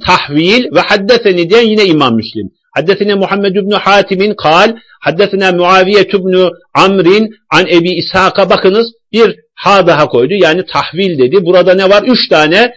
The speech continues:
senet var. "Ve haddesenil Kasım" diyen yine Müslim. Kasım yine onun hocası. Demek ki bu hadisi Ebu Küreb'den aldığı gibi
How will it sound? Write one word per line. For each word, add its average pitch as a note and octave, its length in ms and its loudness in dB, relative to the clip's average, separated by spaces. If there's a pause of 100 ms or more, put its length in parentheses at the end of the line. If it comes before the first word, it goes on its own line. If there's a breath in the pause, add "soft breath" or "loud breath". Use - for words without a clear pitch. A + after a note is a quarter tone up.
(100)
senet E3+ 420 0
var. G#2 140 -6 (200)
"Ve C#3+ 40 0
haddesenil A3 580 0
Kasım" G#3 520 0
diyen G#3 240 2
yine A3 240 2
Müslim. G3 420 -2
Kasım G3 480 -2 (180)
yine E3 140 0
onun F#3 280 2
hocası. B2+ 340 0
Demek G#3 280 -2
ki F3 140 -2
bu G3+ 120 0
hadisi E3 600 0 (500 loud breath)
Ebu G#3 280 2
Küreb'den F3+ 680 0
aldığı D#3 500 4
gibi G#3 460 2